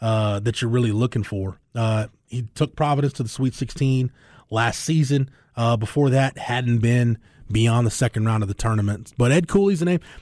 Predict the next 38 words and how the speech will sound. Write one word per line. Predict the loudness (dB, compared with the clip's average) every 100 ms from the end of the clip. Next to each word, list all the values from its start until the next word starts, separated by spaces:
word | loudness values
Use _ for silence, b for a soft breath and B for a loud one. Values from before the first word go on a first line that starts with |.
| B
I | -2
think | 0 2
once | 2 2 0
you | 0
get | 2 2 2
past, | 2 2 0
like, | -2 0
an |
Eric | 2 2 2
Musselman | 0 2 2 2
or | 2
a | 2
Nate | 2 4
Oates, | 2 0 -2 -16 b b -8
I |
think | 0 0 0
Ed | -4 -4
Cooley's | 0 0 2 2
a | 2
name | 2 2 0
that | -2
you | -4
could | -4 -6
see | -2 2 2
maybe | 2 2 2 0 -2 b b b _ -10 -2
getting | 2 2
in | 2
the | 2
mix | 0 -2 -8 -12 -4
or, | -2
or | 0 0
being | 0 0
a | 0
guy | 0 0
that | 0 -2
at |
least | 0 0 -2 -8 -6
i-, | -4